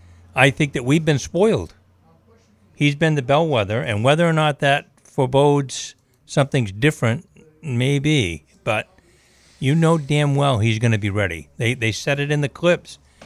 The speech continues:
He looked just like he'd been here the whole time. Just as sharp as you would expect, on top of every little thing, 'cause that's who he is. And I'm not one that thinks he has to be there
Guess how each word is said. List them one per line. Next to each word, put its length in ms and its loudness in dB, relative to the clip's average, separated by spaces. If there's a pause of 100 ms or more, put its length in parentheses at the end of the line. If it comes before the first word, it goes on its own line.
(220)
He 140 4
looked 300 0
just 280 2
like 160 2
he'd 220 0
been 200 4
here 200 2
the 160 0
whole 180 0
time. 400 -6 (2250)
Just 280 0
as 80 -2
sharp 480 0
as 140 0
you 120 -2
would 120 -2
expect, 720 -4 (440)
on 180 2
top 320 -2
of 220 0
every 320 0
little 240 -2
thing, 500 -2 (300)
'cause 120 -2
that's 240 0
who 140 -2
he 160 -2
is. 340 -4 (560)
And 280 -2
I'm 420 0
not 240 -2
one 220 -2
that 160 -6
thinks 280 -4
he 120 2
has 160 0
to 100 -10
be 160 0
there 400 0